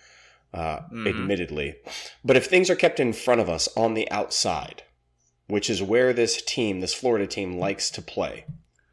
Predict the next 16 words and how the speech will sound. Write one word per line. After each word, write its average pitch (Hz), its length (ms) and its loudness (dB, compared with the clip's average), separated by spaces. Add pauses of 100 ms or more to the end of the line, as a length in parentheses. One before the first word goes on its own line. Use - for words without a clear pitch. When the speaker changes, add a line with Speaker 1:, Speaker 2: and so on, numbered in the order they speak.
(440)
Speaker 2:
Yep. 123 140 6
Speaker 1:
Outside, 117 560 6
up - 180 4
front, 110 300 2 (120)
less 120 320 2
than 120 200 0
ten 107 260 0
yards 92 440 0
on 98 260 0
the 92 140 -4
edges. - 680 -8 (720)
Speaker 2:
Mm-hmm. 117 240 -8
Speaker 1:
Uh, 107 120 2 (140)
we 147 160 2
got 233 240 4
any 143 480 0